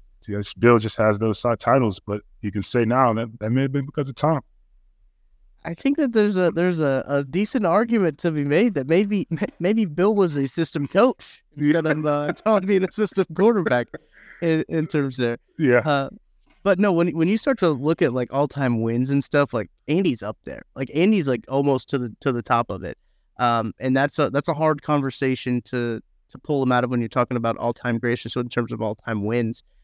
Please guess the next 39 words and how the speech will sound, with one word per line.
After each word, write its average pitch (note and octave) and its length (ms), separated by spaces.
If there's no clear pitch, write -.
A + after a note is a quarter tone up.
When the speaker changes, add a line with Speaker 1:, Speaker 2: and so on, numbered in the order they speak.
Speaker 2:
He's F3 160
won D3 340
at D3 120
two G3 220
places, - 560
which D#3 160
I D#3 80
think D#3+ 200
is C3+ 180
Speaker 1:
Yeah. G#2 80
Speaker 2:
probably D#3 220
the C#3 80
most C3+ 280
important, D3+ 600
uh, C#3 80
like, C3 200
the C3+ 80
most C#3 260
impressive E3 480
thing C3+ 180
is B2+ 80
he D3 120
won C3+ 220
in D#3+ 60
Philadelphia. B2+ 720
He C3+ 60
didn't E3 160
get F3+ 100
that F3 140
Super B3+ 200
Bowl G#3 140
in C#3+ 60
Philadelphia, A#2 500
but C3+ 100
he C#3 180
came D#3+ 220
in D3+ 80
Kansas C#3 360
City D3+ 280